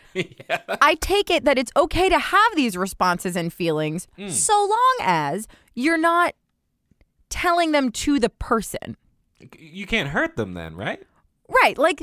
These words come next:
Speaker 2: that would make us terrible people to be like, "Oh, I don't care about your cat 'cause he's <laughs> gross." Like,
Speaker 1: I thi- <laughs>
Speaker 2: I didn't <laughs> say it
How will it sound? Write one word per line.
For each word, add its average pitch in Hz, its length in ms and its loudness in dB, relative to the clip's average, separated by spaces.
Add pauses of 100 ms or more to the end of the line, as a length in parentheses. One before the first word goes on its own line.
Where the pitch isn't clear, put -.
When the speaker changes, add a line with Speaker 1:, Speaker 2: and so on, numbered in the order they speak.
(160)
Speaker 2:
that 370 320 4
would 403 140 0
make 269 280 2
us 214 180 2
terrible 180 480 2
people 277 500 0
to 220 160 0
be 226 140 -2
like, 208 300 4
"Oh, 294 280 6
I 233 120 4
don't 262 180 -2
care 330 240 2
about 240 200 4
your 185 120 2
cat 180 340 2
'cause 208 160 -2
he's 214 260 -2
<laughs> - 120 -8
gross." 196 560 2
Like, 196 260 2
Speaker 1:
I 156 80 0
thi- 151 160 -2 (140)
<laughs> 180 80 -10 (400)
Speaker 2:
I 277 160 6
didn't 403 220 2
<laughs> - 20 -4
say 285 280 2
it 302 240 4